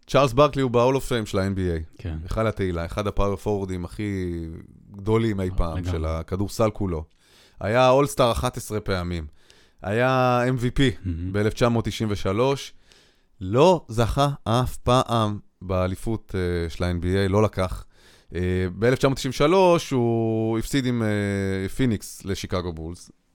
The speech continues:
Speaker 1: אה, בגמר. אבל צ'ארלס ברקלי זה שם שאתה אומר, "איך יכול להיות?" כאילו,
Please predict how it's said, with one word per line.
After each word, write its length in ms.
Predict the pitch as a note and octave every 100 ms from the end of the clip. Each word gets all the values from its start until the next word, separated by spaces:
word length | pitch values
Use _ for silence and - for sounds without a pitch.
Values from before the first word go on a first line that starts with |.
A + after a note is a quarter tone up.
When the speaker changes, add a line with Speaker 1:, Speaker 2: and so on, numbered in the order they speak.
| -
Speaker 1:
אה, 40 | E2 E2 E2 D#2+ D#2+
בגמר. 460 | E2 E2 D#2+ F2 C#3+ - _ _ _ _ _
אבל 180 | - E2+
צ'ארלס 260 | - C3+ F#3
ברקלי 300 | - - A2+
זה 100 | F2
שם 200 | - F#3
שאתה 200 | E3+ C#3+
אומר, 180 | B2+ D3+ D3
"איך 200 | E3+ F#3
יכול 260 | D3+ F3+
להיות?" 440 | F#3+ B3 - - - _
כאילו, 260 | - A#2+